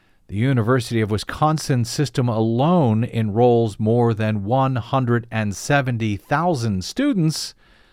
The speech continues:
again, in a state that went to Trump by less than twenty-three thousand. So yes, these numbers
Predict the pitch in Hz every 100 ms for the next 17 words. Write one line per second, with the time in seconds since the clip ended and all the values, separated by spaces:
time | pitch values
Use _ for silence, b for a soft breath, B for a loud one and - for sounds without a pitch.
0 | b b 120 175 180 127 170 - 135 120
1 | - 190 175 156 - - 120 113 113 98
2 | - 196 143 120 - - - _ - -
3 | 131 131 117 110 - 113 - 113 101 107
4 | - 98 90 - 104 104 90 69 - 123
5 | 117 135 120 - 135 156 139 151 156 110
6 | 101 -